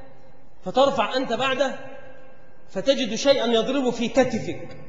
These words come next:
وإذا هو أذن الحمار، فعليه أن يلتفت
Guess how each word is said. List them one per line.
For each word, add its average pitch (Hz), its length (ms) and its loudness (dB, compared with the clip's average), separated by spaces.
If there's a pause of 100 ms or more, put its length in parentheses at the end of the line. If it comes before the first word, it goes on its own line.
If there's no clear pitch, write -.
(160)
وإذا 233 340 4
هو 247 320 6
أذن 240 200 2
الحمار، 196 640 0 (3500)
فعليه 214 420 8
أن 196 100 2
يلتفت 190 480 4